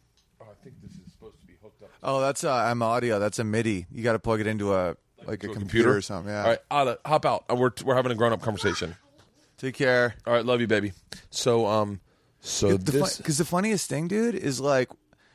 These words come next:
Speaker 2: if someone were to be like, "How are you?" I think being a dad is one of the biggest brags you can have.
Speaker 1: Yeah.
Speaker 2: Like, legit. It's like you made life. Like, I, my, like, now that I see my brother with, like, kids and stuff, I'm like, that beats being, like, on V H one <laughs> or some bullshit that we value. You know what I mean?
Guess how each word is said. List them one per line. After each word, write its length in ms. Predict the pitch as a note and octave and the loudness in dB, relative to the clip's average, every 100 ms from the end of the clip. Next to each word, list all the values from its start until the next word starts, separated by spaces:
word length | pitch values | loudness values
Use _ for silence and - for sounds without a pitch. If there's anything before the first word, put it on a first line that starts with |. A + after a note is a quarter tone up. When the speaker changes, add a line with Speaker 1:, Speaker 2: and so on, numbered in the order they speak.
| - | -8
Speaker 2:
if 100 | C#3+ | -4
someone 360 | - E3 F#3+ G#3 | 0 0 0 0
were 100 | F#3 | -2
to 60 | D3+ | -2
be 120 | C#3+ | 0
like, 180 | C3+ A2+ | 0 0
"How 200 | B2 B2+ | 0 2
are 200 | A2 B2 | 2 2
you?" 80 | D3 | 0
I 140 | - | -2
think 200 | - F3 | -2 -6
being 180 | - G3 | -6 -4
a 80 | B2+ | -4
dad 500 | F2 G2 F#2 G#2+ B2+ | 0 0 2 2 0
is 240 | - A2+ | -2 -2
one 80 | B2+ | 0
of 40 | A#2 | 0
the 40 | |
biggest 340 | G#2 A#2 G2 | 0 0 0
brags 400 | - G2+ G2+ G2 | 2 4 4 0
you 80 | F#2+ | -4
can 120 | F2+ | -4
have. 520 | F2 F#2+ F2+ B1 - - - _ _ _ - | -2 0 0 -2 -6 -20 -20 _ _ _ -2
Speaker 1:
Yeah. 260 | F#4 F#4+ F#3+ - | 0 0 -2 -2
Speaker 2:
Like, 180 | C#3 C#3+ | -2 0
legit. 680 | D3+ G#2+ A2+ D3+ C#3 - _ | -2 -2 0 2 2 -2 _
It's 140 | B2+ C3+ | -4 -2
like 140 | C3+ | -2
you 120 | A2+ C#3+ | 2 2
made 340 | C3 B2+ A#2 | 4 4 2
life. 360 | G#2 A2 G#2 F#2 | 2 2 2 0
Like, 100 | A#2 | 0
I, 280 | B2+ - A2+ | 2 0 -2
my, 260 | C3 C#3+ - - _ _ - _ - | 0 0 -2 -10 _ _ -20 _ -2
like, 180 | D3 | 0
now 200 | C#3+ C#3+ | 0 0
that 100 | E3 | 2
I 80 | G#3 | 0
see 160 | F#3+ F3 | 0 0
my 180 | D#3 A#2 | 0 0
brother 440 | G2 G#2+ A2 B2+ | 2 2 2 2
with, 180 | A2+ G2+ | 0 -2
like, 220 | G2 F#2+ | -4 -4
kids 280 | - F#2 G#2 | -4 -4 -4
and 140 | C3 | -6
stuff, 320 | - D3 D3+ B2+ | -2 0 0 -2
I'm 140 | A#2 | -2
like, 400 | A2 G#2 G2 - - | 0 0 -2 -6 -2
that 240 | C#3+ - | -2 0
beats 260 | F3 F3 - | -2 -2 -2
being, 320 | C#3 C3+ B2 | -2 0 0
like, 260 | G#2+ G#2+ | -2 -2
on 160 | F2 G#2+ | -4 -4
V 180 | F#2+ G#2+ | -2 0
H 240 | G#2+ - G#2+ | 0 0 0
one 300 | G#2+ B2 A2 | 0 0 0
<laughs> 40 | |
or 60 | F3 | 0
some 340 | - - C#3+ | 0 0 0
bullshit 500 | G#2+ A#2+ C3 - B2 | 0 0 0 0 0
that 140 | C3 A2 | 0 0
we 140 | B2+ | 0
value. 520 | A2 A#2 B2 B2 A2 - | 0 0 0 0 0 -2
You 120 | A#2+ | -2
know 60 | B2 | 0
what 80 | |
I 180 | A#2+ B2+ | 0 -2
mean? 100 | C#3+ | -4